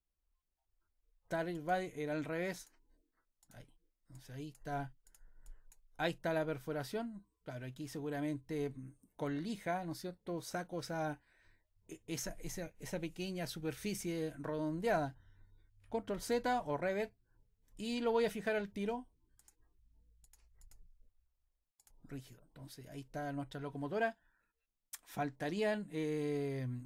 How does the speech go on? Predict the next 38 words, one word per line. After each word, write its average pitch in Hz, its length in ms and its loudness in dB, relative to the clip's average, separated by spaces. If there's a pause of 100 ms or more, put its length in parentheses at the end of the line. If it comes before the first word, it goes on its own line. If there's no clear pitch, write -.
claramente 165 580 2
las 190 160 2
perforaciones. 185 680 0
Entonces, 165 380 -4 (460)
como 147 260 2
dije 196 220 0
anteriormente, 190 1080 0
eh, 156 240 0
la 147 160 0
perforación 151 600 0
va 185 60 0
a - 20 -4
ser 196 180 -2
a 165 80 -2
través 175 260 0
de 180 80 0
un, 180 180 -2
de 165 60 -2
un 180 160 0
tarugo, 196 720 2
¿no 185 100 -6
es - 60 -10
cierto? 202 720 0
Pasante 233 600 2
con 202 160 -2
adhesivo 220 560 -2 (520)
en 196 160 0
la 220 100 6
cara. 233 340 4 (1300)
Pero 254 440 6
aquí 180 300 2
lo 277 60 8
importante 233 1040 2
es 175 140 -4
tener 196 340 2
referencia 202 640 2
a 156 60 -4
qué. 151 320 -2